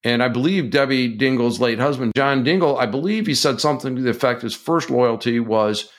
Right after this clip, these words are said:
to the United States of America, second to the people of his district that he represented in the U S House of Representative, and then his third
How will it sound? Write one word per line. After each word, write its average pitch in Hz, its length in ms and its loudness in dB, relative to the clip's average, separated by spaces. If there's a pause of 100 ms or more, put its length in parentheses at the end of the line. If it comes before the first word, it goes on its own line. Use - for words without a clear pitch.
(120)
to 127 100 0
the 127 60 2
United 120 200 0
States 117 300 -2
of - 40 -8
America, 117 680 0 (120)
second 135 500 0
to 127 180 0
the 110 420 0 (340)
people 139 320 2
of 123 80 2
his 117 140 -2
district 127 460 0
that 123 80 2
he 123 60 2
represented 117 720 0
in 107 100 -2
the 101 340 0 (300)
U 113 260 2
S 107 340 -2
House 117 440 -2
of 104 80 -4
Representative, 107 800 0 (280)
and 120 120 0
then 147 160 4
his 143 240 -4
third 131 580 2